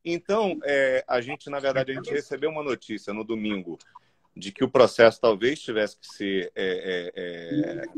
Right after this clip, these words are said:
enxugado por um, por um tempo, né? A gente tivesse que dar uma, uma diminuída no processo, a gente teria um,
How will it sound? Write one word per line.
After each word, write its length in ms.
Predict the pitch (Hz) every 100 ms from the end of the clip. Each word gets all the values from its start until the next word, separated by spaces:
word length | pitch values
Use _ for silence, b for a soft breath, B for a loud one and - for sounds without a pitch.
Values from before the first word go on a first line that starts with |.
| 143 123
enxugado 720 | 117 - 101 92 98 120 147 _ - 90
por 100 | 90
um, 60 |
por 160 | 85 104
um 60 | 95
tempo, 360 | 95 101 131
né? 80 | 98
A 20 | 101
gente 120 | -
tivesse 300 | 95 101 -
que 60 |
dar 120 | - 113
uma, 160 | 110 - _ _
uma 160 | 98 107
diminuída 580 | 107 113 113 104 120 123
no 120 | 107
processo, 760 | - 92 - 101 110 - 175 - _ -
a 80 | 104
gente 220 | 127 -
teria 240 | 110 117
um, 100 | 120